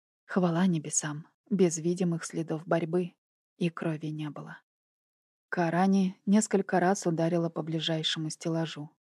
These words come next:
и эхо металла расползлось по помещению, зазвенев в далеких углах протяжным стоном. Горгоновцы держали оружие наготове, и я, сама того не замечая, сильнее сжала пистолет обеими руками,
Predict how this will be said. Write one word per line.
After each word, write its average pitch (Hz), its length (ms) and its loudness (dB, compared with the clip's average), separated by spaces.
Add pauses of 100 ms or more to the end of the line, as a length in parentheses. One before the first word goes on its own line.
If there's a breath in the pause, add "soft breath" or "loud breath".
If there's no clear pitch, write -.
и 190 80 2
эхо 190 360 2
металла 185 520 2
расползлось 160 640 0
по 160 120 -10
помещению, 190 840 0 (120)
зазвенев 180 640 4 (120)
в 185 120 -4
далеких 165 540 0
углах 165 400 0
протяжным 160 580 -4
стоном. 151 500 -6 (580)
Горгоновцы 196 600 4
держали 180 440 4
оружие 175 460 2
наготове, 190 680 2 (300 soft breath)
и 208 60 6
я, 196 420 4
сама 170 340 -2
того 170 220 0
не 170 140 0
замечая, 190 640 -2 (220)
сильнее 196 580 4
сжала 165 360 0
пистолет 165 520 -4
обеими 156 400 -2
руками, 196 540 2